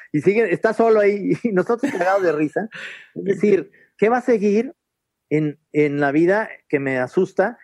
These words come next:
de no poder abrazar, de no poder estar con alguien, de no poder estar en,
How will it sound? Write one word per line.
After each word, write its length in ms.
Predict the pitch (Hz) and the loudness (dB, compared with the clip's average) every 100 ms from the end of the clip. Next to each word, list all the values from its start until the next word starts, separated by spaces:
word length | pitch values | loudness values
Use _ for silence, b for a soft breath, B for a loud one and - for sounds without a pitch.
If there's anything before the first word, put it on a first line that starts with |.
| b b | b b
de 100 | - | -6
no 140 | 165 185 | -4 0
poder 240 | 220 214 | 2 2
abrazar, 540 | 220 202 - 180 190 202 | 0 -2 -2 -2 0 0
de 60 | |
no 140 | 170 185 | 0 0
poder 220 | 190 202 | 0 0
estar 300 | 185 185 185 | 0 -2 0
con 160 | - 175 | 0 0
alguien, 280 | 175 190 | 0 0
de 80 | 165 | 0
no 140 | 165 175 | -2 0
poder 480 | 190 190 190 - _ _ _ _ _ _ - | 2 2 0 -4 _ _ _ _ _ _ -4
estar 500 | 143 - 165 160 170 | -4 0 0 0 0
en, 240 | 160 156 | -2 -6